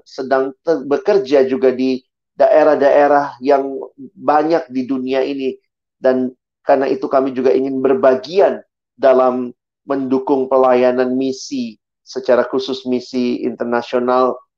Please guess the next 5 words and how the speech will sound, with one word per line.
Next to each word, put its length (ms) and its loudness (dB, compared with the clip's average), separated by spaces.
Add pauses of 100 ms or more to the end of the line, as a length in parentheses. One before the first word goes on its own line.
(120)
melalui 520 2
pelayanan 440 -2
perkantas 880 -6
internasional 880 -4
Tuhan. 320 -8